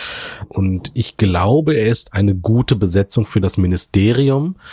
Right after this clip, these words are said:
Ob er eine gute Besetzung ist unter klimapolitischen Gesichtspunkten, das muss man noch sehen.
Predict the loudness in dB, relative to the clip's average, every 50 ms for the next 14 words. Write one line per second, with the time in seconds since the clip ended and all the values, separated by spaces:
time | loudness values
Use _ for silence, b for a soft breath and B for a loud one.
0 | B B B B B -20 -4 -2 -2 2 2 0 0 2 0 0 0 0 0 0
1 | 2 0 0 0 0 0 0 0 2 2 0 0 0 -2 -6 0 2 2 2 2
2 | 0 -2 -4 -4 -4 -4 -6 -8 -8 -10 -6 -6 -4 -2 -2 -4 -4 0 2 2
3 | 2 2 0 -2 -2 -4 -8 -8 -8 -8 -10 -6 -6 -6 -6 -4 -8 -8 -10 -8
4 | -10 -8 -6 -4 -4 -4 -4 -2 -2 -2 -2 -2 -2 -2 -2 -4 -4 -2 0 2
5 | 2 2 2 0 -2 -2 -6 -8